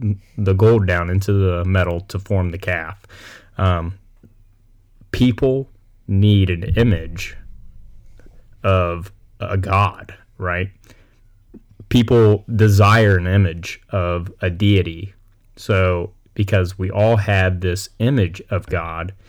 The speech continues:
and who God is, but that's where we fall. That's where we fail. The image of God that we should be portraying and that we should be thinking about in our mind is the God of the Bible.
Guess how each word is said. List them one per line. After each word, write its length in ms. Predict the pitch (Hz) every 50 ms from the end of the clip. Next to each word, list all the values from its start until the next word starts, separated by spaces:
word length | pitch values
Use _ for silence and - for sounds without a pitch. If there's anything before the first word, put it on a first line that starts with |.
| - - - - -
and 140 | 104 98 92
who 160 | 110 104 101
God 260 | 92 98 90 85 80 82
is, 240 | 82 82 85 92
but 340 | - - - 113 - - - - - _ - - - - - _ _ _ - - - _ _ _ _ -
that's 340 | 101 101 104 104 - -
where 140 | 123 117 113
we 160 | 107 104 98 95
fall. 680 | 98 - - - 104 110 90 85 85 87 - - - - -
That's 180 | 98 98 -
where 160 | - 110 104
we 160 | 98 92 90 92
fail. 600 | 95 - - 107 104 98 87 85 82 - - - _ _ - - - _ _ _ _ _ -
The 160 | - 101 107
image 240 | 120 143 143 131 113
of 140 | 110 95 98
God 280 | 110 110 110 107 101 90
that 120 | 90 95
we 140 | 98 101 107
should 180 | 110 - 113 107
be 100 | 110 104
portraying 760 | 101 95 87 - - 104 104 117 120 92 85 85 90 95 - -
and 120 | - 104 98
that 160 | 98 95 98
we 200 | 95 95 101 104
should 200 | 101 - 123 104
be 200 | 107 101 92 92
thinking 340 | 95 - 110 113 - 110 101
about 240 | 95 98 98 95
in 100 | 95 92
our 100 | 90 87
mind 300 | 87 92 104 120 113 98
is 120 | 92 92 92
the 120 | 98 98
God 240 | 90 95 90 90 90
of 80 | 90 87
the 80 | 90
Bible. 540 | - - 95 90 90 87 82 85 87 98